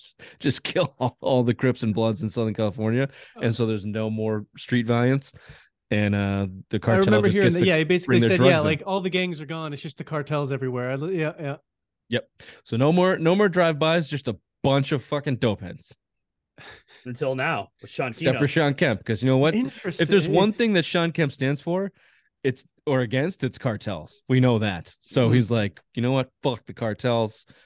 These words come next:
Speaker 1: I'm gonna, I'm gonna go through this mall and just shoot whoever I want."
Speaker 2: Hmm.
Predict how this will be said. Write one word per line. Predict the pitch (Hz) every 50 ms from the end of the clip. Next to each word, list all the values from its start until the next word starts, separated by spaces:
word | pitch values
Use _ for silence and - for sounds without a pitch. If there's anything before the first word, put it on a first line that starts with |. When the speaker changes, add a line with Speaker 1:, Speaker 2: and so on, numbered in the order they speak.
| _ _ _ -
Speaker 1:
I'm | 113 123
gonna, | 123 120 107 - - _ _ -
I'm | - 123
gonna | 123 127 117
go | 107 117 110
through | - - 110
this | 98 98 - -
mall | 107 104 104 101 101 -
and | - 104 95
just | 95 101 95 -
shoot | - - - 120 117 107
whoever | 107 110 110 98 101 95
I | 90
want." | 90 85 80 78 71 - - - - _ _ _ _ _ _ _ _ _
Speaker 2:
Hmm. | 190